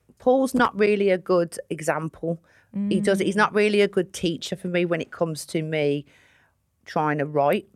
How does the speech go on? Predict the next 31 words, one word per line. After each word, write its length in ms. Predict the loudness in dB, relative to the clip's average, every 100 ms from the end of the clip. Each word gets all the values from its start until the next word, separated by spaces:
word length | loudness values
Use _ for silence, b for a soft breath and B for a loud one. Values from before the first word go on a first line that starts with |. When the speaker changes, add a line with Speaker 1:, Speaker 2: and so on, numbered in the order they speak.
| _ -2
Speaker 1:
because 300 | 0 2 0
Speaker 2:
Yeah. 60 | 0
Speaker 1:
Paul 480 | 2 4 2 0 -4
doesn't 240 | -4 -4
write 240 | 0 0 0
nothing. 460 | 0 -2 0 -2 -2 _ _ _ _ _ -20
He 100 | -12
doesn't 220 | -6 -2
write 200 | 0 0
anything. 440 | -2 -2 -4 -4 -12 _ _ -4
So 80 | 2
Speaker 2:
Yeah. 160 | 4 2 b b b b
Speaker 1:
he 100 | -4
literally 320 | 0 0 0 0
does 120 | 2
not 160 | 0
pen, 220 | 0 -2 -4 -10 -8
does 160 | -4 0
not 240 | 0 0
put 180 | -4 -2
pen 200 | -2 -2
to 80 | -2
paper. 420 | -2 -2 0 0 0
Speaker 2:
Okay. 300 | -2 -2 2
Speaker 1:
So 100 | 4
he 80 | 2
does 220 | 4 2 4
all 140 | 4
these 200 | 4 2
amazing 480 | 2 2 2 0 -2
shows, 640 | 2 4 6 4 -2 -8